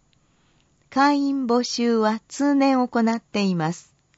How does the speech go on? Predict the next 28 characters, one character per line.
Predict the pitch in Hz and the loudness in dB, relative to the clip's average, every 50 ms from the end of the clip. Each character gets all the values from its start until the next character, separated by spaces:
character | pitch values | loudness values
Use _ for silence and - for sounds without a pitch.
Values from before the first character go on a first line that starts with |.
| _ _ _ _ _ _ _ _ _ _ _ _ _ _ _ | _ _ _ _ _ _ _ _ _ _ _ _ _ _ _
住 | 190 185 240 269 285 285 285 | -4 -2 0 2 2 2 0
民 | 269 269 254 262 254 262 | 0 0 0 0 -2 -4
一 | 262 - - - - 285 294 | -6 -10 -16 -4 0 0 0
人 | 294 311 311 | 0 0 -4
一 | - - - - 294 | -6 -8 -4 -2 -2
人 | 294 285 220 175 | 0 0 -2 -2
が | 160 147 147 156 - - _ _ _ _ | -2 -2 -4 -4 -6 -12 _ _ _ _
主 | - - - 196 | -16 -8 -4 0
役 | 214 247 262 269 - - - 262 247 | 0 2 0 0 -4 -6 -4 -2 0
の | 247 240 262 | 0 -2 -2
福 | - - - - 269 | -6 -10 -6 -4 -4
祉 | 285 - - - 208 | -2 -2 -2 -2 0
の | 202 185 | 0 2
ま | 160 151 165 | 2 2 0
ち | 170 - 196 | -2 -4 -6
づ | 185 196 220 | -6 -4 -6
く | 208 - 202 180 156 | -6 -2 -2 -2 0
り | 143 131 - - _ _ _ - | -2 -4 -4 -10 _ _ _ -6
の | 208 220 240 240 | -4 -2 -2 -2
実 | 196 185 190 190 - 226 | -2 -4 -6 -4 -2 0
現 | 226 233 233 226 214 214 | 0 2 2 0 0 0
の | 220 220 | -2 -4
た | - - 208 202 | -4 -4 -2 0
め | 196 190 196 - - - - _ _ _ _ _ | 0 0 -2 -4 -8 -16 -20 _ _ _ _ _
ご | - 202 202 196 | -2 -2 -2 0
協 | - - 277 277 277 | 0 2 2 4 4
力 | 269 262 262 254 254 - 254 233 226 | 4 2 0 0 -2 -2 -2 0 0
を | 220 - | 0 0